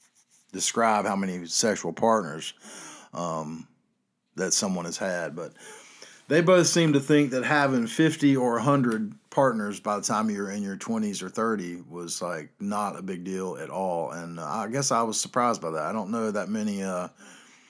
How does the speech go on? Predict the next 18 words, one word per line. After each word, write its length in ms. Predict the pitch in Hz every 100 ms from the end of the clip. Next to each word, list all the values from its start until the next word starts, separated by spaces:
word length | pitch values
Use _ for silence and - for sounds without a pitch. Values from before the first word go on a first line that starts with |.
| _ - _ _ -
people, 360 | 135 120 98 90
I 100 | 98
don't 220 | 92 -
think, 360 | - 190 160
that 100 | 95
have 100 | 90
had 200 | 87 90
sex 280 | - 92 -
with 80 | 95
that 120 | 87
many 140 | 95 90
people, 340 | 101 92 92
but 120 | 87 80
maybe 320 | 104 123 113
I 80 | 107
just 240 | 104 -
don't 420 | 110 101 92 - 87
know, 480 | 101 110 87 78